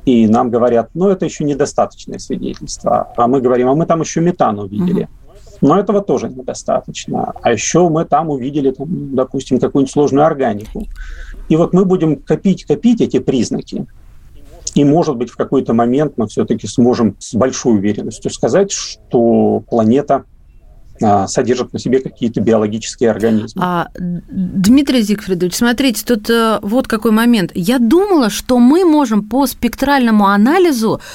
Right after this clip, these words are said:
Speaker 2: определить химический состав.
Speaker 1: Для того, чтобы определить химический состав, нужно накопить от планеты очень много света.
Speaker 2: А это много-много лет.
Speaker 1: Тут ещё огромная сложность состоит в том, что планета находится рядом со звездой.
Speaker 2: Мгм.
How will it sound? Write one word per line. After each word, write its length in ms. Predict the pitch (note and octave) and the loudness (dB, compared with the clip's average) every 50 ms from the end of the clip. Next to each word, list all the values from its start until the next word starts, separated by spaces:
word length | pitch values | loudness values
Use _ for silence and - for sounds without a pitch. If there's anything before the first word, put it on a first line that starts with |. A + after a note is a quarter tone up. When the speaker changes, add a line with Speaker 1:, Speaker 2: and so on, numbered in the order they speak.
| - - | -10 -6
Speaker 2:
определить 640 | - F#3+ - B3 C4 A#3 A3+ B3+ D#4 E4 F#4+ F#4+ D4+ - | -4 -2 0 0 0 0 0 0 2 4 4 4 2 2
химический 580 | - - C4 A#3+ A3+ - - - - - G3+ | 0 2 2 4 4 2 0 -4 -4 -2 -2
состав. 520 | - - G#3+ G#3 G#3 - G#3 F3 C#3+ C3+ C3+ - - - - | -2 0 -2 -2 -2 -2 -2 -2 -2 -2 -6 -10 -10 -4 0
Speaker 1:
Для 280 | A#2 A#2 B2+ C3 B2 | 2 4 4 4 2
того, 380 | - - C3 B2 A2+ B2+ C3 B2 | 2 0 -2 -2 -2 -2 -6 -6
чтобы 280 | - - C3 G#2+ A2+ A2 | -6 -6 -6 -2 -2 -2
определить 480 | - - A2 G#2+ G#2+ B2 A#2+ G#2+ G2 | -2 -2 -4 -4 -2 -2 -2 -2 -2
химический 500 | - - B2+ B2 A#2+ A#2 - - - B2 | 0 0 0 0 0 -2 -4 -2 -2 0
состав, 600 | A#2 - - B2 - - - F3+ G3 G3 - - - | 0 0 -2 -2 -2 0 0 2 2 2 0 -4 -6
нужно 640 | A#2 A#2 A#2+ C3+ C3+ A2+ C#3 C#3 C3 B2 C3 - - - | -4 -2 -2 -2 -2 0 0 2 2 2 0 0 -2 -2
накопить 720 | B2 A#2+ B2 A#2+ - B2+ A#2 - - C3+ A#2+ - - - - - | 0 0 0 0 0 -2 -2 -4 -6 -14 -14 -14 -16 -20 -12 -6
от 380 | - B2 A2+ - - - - - - - - | -2 -2 -2 -2 -4 -8 -20 -20 -20 -12 -4
планеты 640 | - B2+ B2 A2+ A#2 A#2 B2 A#2+ A#2 - B2+ - - - | 0 0 2 2 2 2 0 0 0 -2 -2 -2 -2 -2
очень 320 | C3 A#2 A2+ - B2+ A#2+ | -2 -2 -2 0 0 2
много 300 | A2+ G#2+ A2 G#2+ F#2+ A2 | 2 2 2 2 0 -2
света. 420 | - - - A#2 A#2 - - B2+ - - - | -4 -4 -2 -2 -2 0 -2 -4 -6 -4 -4
Speaker 2:
А 120 | G3 G3 | -2 0
это 180 | A3 A#3 A#3+ A#3 | 0 0 2 2
много-много 540 | A#3+ B3 B3+ A3 A#3 A3+ A3+ A3+ G3 A3 G#3+ | 2 2 2 2 0 0 0 0 0 0 0
лет. 340 | G3+ F#3 D#3+ C#3+ C#3+ - - - - - - - - - - - | 0 0 -2 -2 -4 -8 -14 -20 -20 -20 -20 -20 -20 -20 -8 -2
Speaker 1:
Тут 180 | - G#3 A3 - | 0 0 0 0
ещё 320 | G3+ - - G#3 G3 F#3+ - | -2 0 2 2 2 2 2
огромная 420 | E3+ D3 C#3 F#3+ A3 F#3 E3+ E3+ D3+ | 0 -2 0 0 0 0 -2 -4 -6
сложность 520 | - - D#4 C#4+ - E3 C3 - - - | -4 -4 -4 -2 -2 -2 -4 -6 -6 -12
состоит 360 | - - - - F3 F3 - | -16 -8 -4 -4 -4 -4 -4
в 80 | - - | -6 -2
том, 160 | - C4 A#3 | 0 2 2
что 180 | - - - D3+ | 2 0 -2 -2
планета 420 | - E3 E3+ F3+ B3 C4+ - D#3 | -2 0 2 2 2 0 0 -2
находится 480 | B2+ B2 - - G#3 F#3 - - - D3 | -2 -2 -4 -2 -2 -2 -2 -2 0 0
рядом 260 | D3+ E3+ E3+ D3 B2 | 0 2 2 0 -2
со 140 | A2+ - A#2+ | -2 -2 -2
звездой. 480 | G#2+ B2 C3+ C3+ C3 - - - G2+ - | 0 0 0 0 2 2 2 0 0 0
Speaker 2:
Мгм. 120 | G3 F#3+ | -4 -8